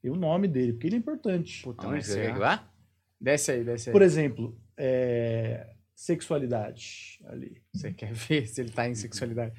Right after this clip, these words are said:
Speaker 1: Ele
Speaker 2: Sex symbol da igreja.
Speaker 1: Não, é porque ele fala muito que não pode
Speaker 2: Ah.
Speaker 1: ter questões na sexualidade, né? Ele é um cara que
Speaker 2: Vê aí.
Speaker 1: defende muito isso.
Speaker 2: À esquerda aí, Fonfon.
Speaker 3: Hum, que?
Speaker 2: Isso.
Speaker 1: Controvérsias, ele é um cara que tá sempre envolvido numa polêmica.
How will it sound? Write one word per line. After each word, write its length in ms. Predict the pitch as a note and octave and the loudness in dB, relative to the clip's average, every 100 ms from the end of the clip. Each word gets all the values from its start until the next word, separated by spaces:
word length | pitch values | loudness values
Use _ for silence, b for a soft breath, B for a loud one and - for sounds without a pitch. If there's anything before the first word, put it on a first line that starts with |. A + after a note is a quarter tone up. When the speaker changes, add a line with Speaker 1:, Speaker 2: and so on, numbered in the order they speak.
| - | -2
Speaker 1:
Ele 160 | C3+ | 2
Speaker 2:
Sex 320 | A2 B3 A#3+ - | 8 8 8 8
symbol 360 | B3 C#4 G3 | 10 10 12
da 80 | D#3 | 12
igreja. 340 | C3 B2+ A#2 G#2+ | 12 8 6 2
Speaker 1:
Não, 180 | F#3 | 0
é 40 | C3+ | 0
porque 240 | A2+ A#2+ | -2 -2
ele 100 | D#3+ | -2
fala 400 | G3 - C#3 G3 | -2 -2 0 2
muito 340 | G3 D#3+ G#3 A#3+ | 2 0 0 -2
que 260 | C4 C#4+ | -2 -2
não 180 | C#4+ C#4+ | -2 -2
pode 460 | - F3+ G3+ E3+ A#2 | 2 4 4 4 -2
Speaker 2:
Ah. 80 | G2 | 0
Speaker 1:
ter 680 | A#2 A2+ A2 G#2+ B2 - - | 2 2 0 -2 -6 -12 -10
questões 460 | C3 - A#2 G2+ | -10 -8 -6 -6
na 60 | G2 | -8
sexualidade, 680 | - A2+ A#2 A#2+ B2+ - A2+ | -12 -12 -10 -8 -8 -10 -10
né? 140 | A#2 - | -10 -8
Ele 100 | B2 | -8
é 40 | |
um 80 | G#2 | -6
cara 120 | B2 | -4
que 60 | A#2+ | 4
Speaker 2:
Vê 120 | B2 | 6
aí. 80 | A#2+ | 6
Speaker 1:
defende 120 | E3 G3+ | 4 0
muito 260 | G#3 A3+ | -2 0
isso. 340 | G#3+ D#3+ - - | 2 2 -2 -10
Speaker 2:
À 80 | A2+ | -10
esquerda 540 | A2+ - - C3 A#2 | -8 -8 -4 -4 -2
aí, 220 | A2 G2 F#2 | -2 -4 -8
Fonfon. 360 | - G2+ - G2+ - _ _ _ _ _ | -12 -14 -12 -12 -14 _ _ _ _ _
Speaker 3:
Hum, 640 | - A2 F#2 F#2 - G2 - | -16 -14 -14 -16 -20 -20 -14
que? 280 | - F#3+ - - | -4 -4 -4 -10
Speaker 2:
Isso. 480 | B2+ A2+ - - _ A#2 - - _ _ _ _ _ _ _ | -10 -8 -14 -18 _ -16 -16 -20 _ _ _ _ _ _ _
Speaker 1:
Controvérsias, 880 | C3+ B2 A#2+ A#2 B2+ B2+ A#2 A2 | -4 0 2 4 6 6 4 -4
ele 80 | G#2 | -6
é 20 | |
um 60 | G#2 | -6
cara 180 | A2 A2 | -6 -6
que 60 | |
tá 60 | A2 | -8
sempre 200 | A2 A2 | -8 -4
envolvido 280 | A2 G#2+ G#2+ | -4 -4 -4
numa 140 | G#2+ | -6
polêmica. 800 | A2 C3+ B2 B2+ B2 B2 A#2 | -4 -2 -2 -2 -4 -6 -8